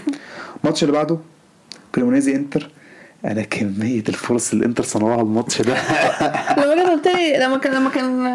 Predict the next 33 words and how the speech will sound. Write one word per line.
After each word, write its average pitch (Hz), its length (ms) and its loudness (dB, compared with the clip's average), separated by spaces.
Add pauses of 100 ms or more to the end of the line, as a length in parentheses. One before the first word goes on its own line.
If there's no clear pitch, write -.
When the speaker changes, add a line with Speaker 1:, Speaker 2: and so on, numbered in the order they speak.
(220)
Speaker 2:
ماتش 311 300 0
واحد 330 280 2
صفر 381 280 -4
كريمونيزي، 302 520 0 (360)
قلت - 120 -2
لك 277 140 0
أنا 262 80 2
مش 254 180 -4
ه-، 254 100 0
مش 269 240 -2
هقلس، 311 300 -2
مش - 180 -2
هضحك 277 220 -4
عليهم، 294 380 -2 (280)
<laughs> - 360 -6
عشان - 180 0
عارفة 320 280 0
اللي 285 120 2
فيها. - 340 0
Speaker 1:
لا، - 220 2
لا. 185 140 2 (720)
<laughs> 156 1000 -8
كريمونيزي 151 380 4
ابتدوا 156 580 2
ب-، 143 220 2
هم 151 220 2
ابتدوا 143 480 2
كويس، 143 260 2
جابوا 143 180 4
جون 143 140 4
في 143 100 -4
الدقيقة 131 260 2
الحداشر. 131 880 0